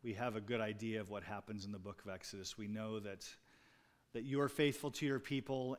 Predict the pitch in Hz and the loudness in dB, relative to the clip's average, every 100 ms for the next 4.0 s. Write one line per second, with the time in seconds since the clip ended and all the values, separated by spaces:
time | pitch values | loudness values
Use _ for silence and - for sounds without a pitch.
0 | 131 117 113 113 107 - - 95 - _ | -2 -2 0 -2 -2 -6 -10 -18 -20 _
1 | - 123 123 123 120 113 - 123 123 110 | -12 -2 2 2 0 -2 0 2 2 -2
2 | - - 127 110 117 117 120 113 110 110 | -6 -10 -6 0 2 0 0 0 2 4
3 | 110 110 107 107 - 107 101 101 90 87 | 2 0 0 -2 -4 -4 -4 -6 -8 -10